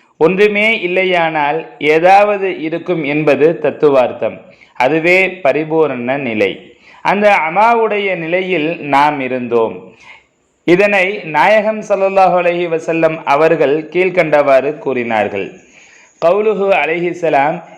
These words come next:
"இன்னல் அமா மா ஃபௌகஹு ஹவாஉன் வலா தஹ்தஹு ஹவாஉன், யஅனி லா ஹக்க வலா ஹல்க ஃபசார அமா முகாபிலன் லில் அஹதியதி."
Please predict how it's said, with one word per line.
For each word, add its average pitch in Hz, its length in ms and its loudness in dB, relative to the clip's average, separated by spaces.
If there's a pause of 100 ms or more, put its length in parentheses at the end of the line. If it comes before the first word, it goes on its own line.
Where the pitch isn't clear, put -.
"இன்னல் 196 380 0
அமா 160 680 -2
மா 147 440 2
ஃபௌகஹு 175 720 2 (140)
ஹவாஉன் 139 720 0 (360)
வலா 175 360 2
தஹ்தஹு 160 760 2 (100)
ஹவாஉன், 135 600 0 (340)
யஅனி 160 680 -2 (280)
லா 147 420 2
ஹக்க 160 480 2 (140)
வலா 143 440 2
ஹல்க 139 420 -2 (360)
ஃபசார 156 520 4
அமா 131 840 -2
முகாபிலன் 151 800 2
லில் 139 280 -6
அஹதியதி." 120 1000 -2